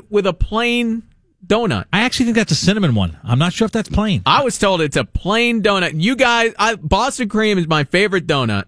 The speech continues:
Speaker 1: Mark, um, immediately jumps all over it. You know, no, no discussion here.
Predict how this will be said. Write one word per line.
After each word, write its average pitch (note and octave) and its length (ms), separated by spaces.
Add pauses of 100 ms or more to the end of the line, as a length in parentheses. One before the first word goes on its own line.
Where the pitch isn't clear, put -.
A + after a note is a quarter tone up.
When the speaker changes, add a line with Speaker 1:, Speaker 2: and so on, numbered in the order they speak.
(300)
Speaker 1:
Mark, G3+ 500
um, C#3+ 240
immediately F#3+ 1040
jumps E3+ 420 (100)
all D4+ 260
over D#3 320
it. C3 160 (220)
You G#3 100
know, F#3 100
no, B3 480 (280)
no C#4 160
discussion B3 640
here. F3 460